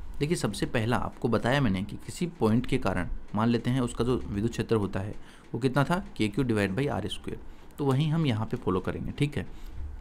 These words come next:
Actually इन दोनों का जो डायरेक्शन है वो एक आर कैप के अंदर ही होगा, तो हम इन दोनों को प्लस माइनस कर सकते हैं। तो मान लेते हैं ई माइनस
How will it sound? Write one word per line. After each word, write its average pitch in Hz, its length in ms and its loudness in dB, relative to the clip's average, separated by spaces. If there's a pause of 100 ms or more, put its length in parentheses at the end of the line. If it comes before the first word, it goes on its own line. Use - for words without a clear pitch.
(180)
Actually 147 340 2
इन 120 220 2
दोनों 107 220 4
का 135 100 0
जो 135 120 -2
डायरेक्शन 95 500 -2
है 95 180 -2 (420)
वो 147 280 4 (300)
एक - 240 -2 (140)
आर 110 220 -2
कैप 135 180 0
के 147 100 2
अंदर 143 200 4
ही 143 160 2
होगा, 147 300 2 (140)
तो 139 80 2
हम 143 180 4
इन 131 100 4
दोनों 120 180 2
को 120 100 -2
प्लस 120 240 -2
माइनस 104 200 -2
कर - 140 0
सकते - 320 -8
हैं। 101 140 -8
तो 107 80 -2
मान 107 200 4
लेते 123 240 0
हैं 156 200 -2 (540)
ई 160 180 4
माइनस 120 380 2